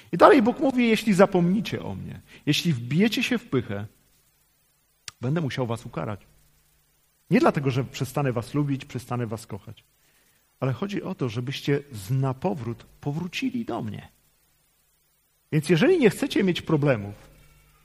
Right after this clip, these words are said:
kroczcie moimi drogami. Natomiast jeżeli z nich zejdziecie, mogą wydarzyć się przykre rzeczy”. Ale dla króla Achaza to słowo w ogóle nic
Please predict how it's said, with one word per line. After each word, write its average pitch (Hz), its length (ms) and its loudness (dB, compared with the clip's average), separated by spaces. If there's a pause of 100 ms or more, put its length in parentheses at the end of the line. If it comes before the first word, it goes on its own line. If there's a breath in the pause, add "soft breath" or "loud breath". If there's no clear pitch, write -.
kroczcie - 440 -4
moimi 110 480 -6
drogami. 117 460 -4 (500)
Natomiast 156 440 -2
jeżeli 170 280 2
z 139 80 -2
nich 151 160 0
zejdziecie, 120 600 -2 (680)
mogą 170 340 0
wydarzyć 123 520 -2
się 107 260 -8 (300)
przykre 120 440 -4
rzeczy”. 135 400 -4 (1900 soft breath)
Ale 180 160 0
dla 180 160 4
króla 330 500 0
Achaza 107 720 -2 (840)
to 185 120 -10
słowo 196 360 -6
w 160 100 -4
ogóle 160 360 0
nic 131 520 -4